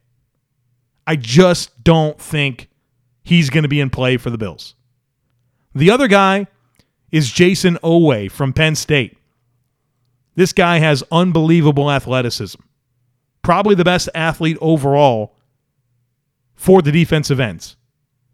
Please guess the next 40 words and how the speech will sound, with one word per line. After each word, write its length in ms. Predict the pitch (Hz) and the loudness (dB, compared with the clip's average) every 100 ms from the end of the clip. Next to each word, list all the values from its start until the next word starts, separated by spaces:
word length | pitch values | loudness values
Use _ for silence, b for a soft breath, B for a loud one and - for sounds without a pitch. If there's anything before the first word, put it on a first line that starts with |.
| _ _ _ _ _ _ - | _ _ _ _ _ _ -14
Rare 500 | 120 135 180 196 190 | -4 0 2 4 2
burst. 520 | 143 156 101 - - _ _ _ - | 2 0 0 -10 -16 _ _ _ -6
I 80 | |
mean, 180 | 160 170 | 0 2
we're 120 | 202 | 0
talking 400 | 233 202 208 202 | 0 -4 -2 -4
about 180 | 180 165 | -2 -2
a 40 | 151 | -2
guy 260 | 160 175 | -2 -2
that 200 | 160 147 | -2 -2
ran 340 | 139 165 175 175 | -4 -4 -4 -4
in 300 | 156 156 147 | -4 -4 -4
the 80 | 131 | -6
four 380 | - 175 185 | -4 -2 0
threes 540 | 170 - 151 190 170 131 | -2 -6 -2 -2 0 0
at 420 | 147 147 _ - | 0 -2 _ -4
two 160 | 196 185 | 0 2
hundred 160 | 170 | 0
and 100 | 143 | -6
sixty 340 | - 175 - 123 | -6 -8 -8 -8
pounds. 600 | 151 156 117 127 - - _ _ _ _ _ _ _ _ _ - | -4 -4 -4 -10 -20 -20 _ _ _ _ _ _ _ _ _ -4
You 120 | 185 | 0
wanna 140 | 202 | 0
talk 220 | 165 170 | 0 0
about 220 | 160 147 135 | 2 -2 -2
speed 460 | - - 185 185 | -10 -4 -2 0
off 220 | 170 165 | 0 -2
the 180 | 143 147 | -4 -4
edge, 240 | 170 156 135 | -4 -4 -4
you 80 | |
don't 240 | 175 185 139 | -2 -2 0
get 180 | 170 165 | 0 0
it 300 | 147 _ _ _ _ _ _ _ _ | -2 _ _ _ _ _ _ _ _
faster 800 | - 156 180 - 143 135 120 _ _ _ _ - | -4 0 2 0 -4 -4 -6 _ _ _ _ -6
than 180 | 170 160 | -4 0
you 140 | 160 | 0
do 440 | 135 185 139 123 - _ _ _ _ _ _ _ _ | 4 4 4 0 -6 _ _ _ _ _ _ _ _
from 220 | - 160 | -4 -2
Jason 400 | 127 151 139 143 | 0 -2 -2 -4
Oweh. 340 | 139 160 85 | 0 0 -2